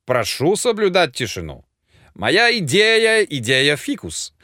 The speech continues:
Она имеет для всех нас только хорошие стороны и ни одной плохой. Так слушайте же вы. В чём исключается моя заключительная, э,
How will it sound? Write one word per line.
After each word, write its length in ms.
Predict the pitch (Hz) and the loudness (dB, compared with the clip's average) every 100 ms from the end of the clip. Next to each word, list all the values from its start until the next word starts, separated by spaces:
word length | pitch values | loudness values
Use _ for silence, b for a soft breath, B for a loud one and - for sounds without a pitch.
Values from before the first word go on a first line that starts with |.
| B - | B -6
Она 300 | 120 127 139 | -2 0 0
имеет 400 | 139 165 151 117 | 0 2 0 0
для 180 | 123 131 | 0 0
всех 440 | - - 139 - | 0 0 0 0
нас 380 | 120 175 - - - | -2 -2 -2 -4 -2
только 400 | 120 120 120 113 | -2 0 -2 -4
хорошие 560 | 120 110 127 - 190 | -2 0 -2 -4 -8
стороны 540 | 196 277 247 120 90 B - | -6 -2 0 -2 -4 B -10
и 120 | 98 | -6
ни 100 | 92 | -4
одной 380 | 90 90 147 170 | -4 -2 -4 -4
плохой. 480 | 226 - - - - _ _ _ _ _ | -8 -6 -8 -8 -16 _ _ _ _ _
Так 220 | - - - | -6 -4 -4
слушайте 640 | - 156 240 208 117 101 | -2 -2 0 -2 -2 -2
же 140 | 85 | -4
вы. 260 | 80 71 - _ _ _ _ B B B B | -4 -8 -14 _ _ _ _ B B B B
В 140 | - | -8
чём 520 | - 147 160 196 196 - | 0 2 4 4 0 -4
исключается 1000 | 131 113 - 120 - 123 123 135 - 143 131 | -6 -6 -4 -4 0 0 0 -2 -4 -6 -4
моя 360 | 101 87 85 | -4 -2 -2
заключительная, 800 | 85 98 151 156 185 82 76 69 B - | -4 -6 -6 -6 -6 -8 -10 -14 B -4
э, 560 | 117 101 95 95 90 | -2 0 0 -4 -6